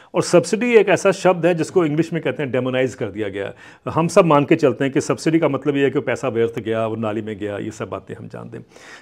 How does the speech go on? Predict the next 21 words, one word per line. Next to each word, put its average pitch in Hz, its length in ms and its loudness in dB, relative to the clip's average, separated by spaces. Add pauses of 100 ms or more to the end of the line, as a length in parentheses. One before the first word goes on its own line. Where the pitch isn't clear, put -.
जब 220 180 4
हम 302 120 0
कॉरपोरेट्स 185 480 2
को 269 100 2
देते 156 240 -2
हैं, 110 220 -6 (400)
तो 190 60 -2
हम 202 160 0
उनको 226 180 0
सब्सिडी 180 420 0
नहीं 226 140 -2
कहते, 151 300 -6 (140)
हम 151 80 -8
उसको - 200 -6
incentive 147 580 -6
for 139 160 -4 (120)
growth 107 180 -10
कहते - 280 -14
हैं। - 100 -20 (800)
अब 139 80 -4
देखिए, 202 360 4